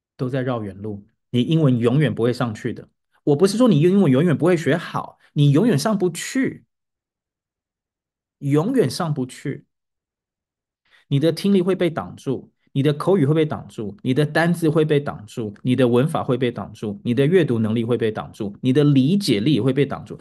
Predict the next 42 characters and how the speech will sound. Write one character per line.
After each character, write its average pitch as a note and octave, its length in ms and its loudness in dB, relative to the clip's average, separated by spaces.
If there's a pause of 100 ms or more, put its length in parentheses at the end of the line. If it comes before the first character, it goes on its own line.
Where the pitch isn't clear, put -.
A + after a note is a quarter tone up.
(120)
你 D3+ 120 -4
一 D#3 180 -4
切 G3+ 240 2
都 G3 80 0
会 G3 80 2
被 G3 100 2
挡 - 260 -6
住， - 320 -4
因 A3+ 120 0
为 G#3+ 60 0
它 A3+ 120 0
是 A3+ 100 -2
第 G3 320 -4
一 G3 40 -2
步。 D#3+ 420 -6 (1900)
OK？ F#3 320 -14 (1200)
大 E3 140 -4
家 E3 140 -2
听 E3 160 -6
到 E3 120 0
这 D#3+ 120 -2
里 C#3+ 200 0
有 C3 100 0
没 C#3+ 100 0
有 D#3+ 40 -2
比 D3+ 120 -6
较 D3 180 -4
理 B2 200 -6
解？ F#2 380 -16 (960)
可 E3+ 60 -10
以 E3 80 -4
吗？ B2 320 -4 (220)
那 F#3 100 -4
我 E3+ 80 0
用 F3+ 100 0
中 F3+ 180 -2
文 E3+ 100 0
讲 D#3+ 120 0
给 C#3+ 120 0
你 C3+ 100 0
听 C3+ 220 -6
哦。 A#2+ 320 -10